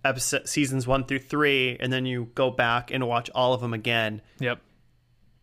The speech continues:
Speaker 1: it's like, "Oh my God, there's a joke that you don't get in season one unless you've watched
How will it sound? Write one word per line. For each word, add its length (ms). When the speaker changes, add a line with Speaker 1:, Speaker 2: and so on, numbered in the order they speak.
Speaker 1:
it's 280
like, 360
"Oh 220
my 120
God, 420
there's 180
a 60
joke 580
that 200
you 120
don't 260
get 400
in 140
season 300
one 440
unless 300
you've 140
watched 320